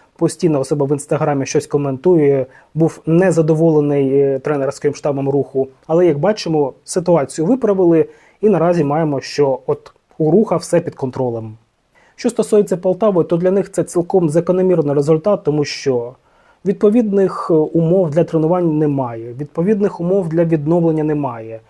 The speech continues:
е, відповідної селекції також немає, тому що потрібно краще підсилюватися, щоб конкурувати з іншими командами.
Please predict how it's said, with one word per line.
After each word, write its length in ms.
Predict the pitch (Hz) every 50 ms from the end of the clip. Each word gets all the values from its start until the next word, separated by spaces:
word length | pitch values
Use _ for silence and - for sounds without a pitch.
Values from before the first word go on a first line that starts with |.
| _ _ _ _ _ _ -
е, 360 | 131 131 131 131 127 127 127 135 143 139 143 147 _ _ 147
відповідної 640 | 156 160 160 - 165 170 214 226 208 208 202 196
селекції 500 | 196 - 170 175 196 185 - - - 175
також 420 | 175 180 175 - 196 185 175 -
немає, 300 | 165 156 151 151 151 135
тому 220 | 123 - 139 156 151
що 180 | - - 147
потрібно 440 | 143 - 143 160 160 151 156 160 147
краще 440 | - - 165 170 156 135 - - -
підсилюватися, 760 | - 135 - - 202 208 208 185 175 175 160 - - 214 202
щоб 360 | - - - - 156 147 - - _ _ - _ _
конкурувати 580 | - 180 170 170 165 156 151 165 165 165 160 151
з 140 | 143 165
іншими 280 | 160 143 - - 131 131
командами. 560 | - - 160 151 143 131 117 120 117 113 113